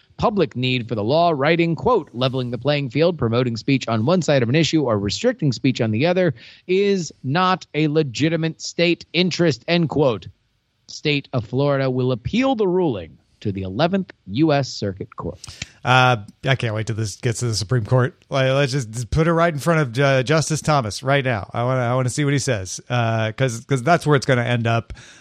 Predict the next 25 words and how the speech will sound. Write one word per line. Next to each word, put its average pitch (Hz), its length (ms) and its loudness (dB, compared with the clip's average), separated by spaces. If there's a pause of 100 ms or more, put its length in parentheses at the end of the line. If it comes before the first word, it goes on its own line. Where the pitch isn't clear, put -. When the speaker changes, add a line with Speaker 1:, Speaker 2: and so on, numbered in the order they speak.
(140)
Speaker 2:
Uh, 120 300 2 (560)
it, 165 240 0
it's 160 180 0
all 208 380 0
about 135 580 -2 (380)
whether 139 480 0
the 127 160 -6
First 175 560 0
Amendment 135 640 -2
applies, 170 680 2
and 127 160 -4
if 113 100 -6
so, 113 240 -4
how, 165 600 2 (360)
uh, 113 440 0
and 143 200 -2
whether 147 220 2
Section 139 340 -4
two 113 140 -8
thirty 196 380 2
applies, 143 720 2 (240)
and 120 140 -2
if 104 100 -6
so, 98 220 -4
how. 160 640 4